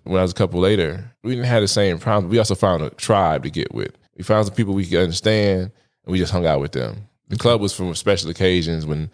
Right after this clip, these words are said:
one of the main guys was trying, he would always try to go get girls 'cause that's what we was, but we knew that about him.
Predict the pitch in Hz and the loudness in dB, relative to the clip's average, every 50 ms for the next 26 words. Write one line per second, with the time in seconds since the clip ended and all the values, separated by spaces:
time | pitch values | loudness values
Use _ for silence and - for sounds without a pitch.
0 | _ _ - 92 98 95 90 90 90 95 95 98 95 95 90 90 87 85 85 76 | _ _ -2 0 0 2 2 2 2 2 2 2 2 2 2 2 0 0 0 0
1 | - 104 90 80 80 78 80 87 113 107 92 87 87 82 78 - - 98 87 82 | 0 0 0 0 -2 -4 -4 0 2 2 4 4 4 2 2 0 0 0 0 0
2 | 82 87 85 85 82 87 85 - - 82 85 87 85 82 82 73 - 71 82 90 | 0 0 -2 -2 0 -4 -4 -2 -2 0 2 2 2 2 0 -2 -2 -2 -2 -2
3 | 87 90 87 90 92 82 82 90 85 80 73 80 98 101 87 82 98 123 127 104 | -2 -2 -2 -2 0 2 2 2 2 2 0 0 0 0 0 2 2 2 2 2
4 | 87 80 80 76 - - - 76 78 76 71 67 - - | 2 0 0 -2 -2 -4 -4 -4 -4 -6 -6 -6 -8 -10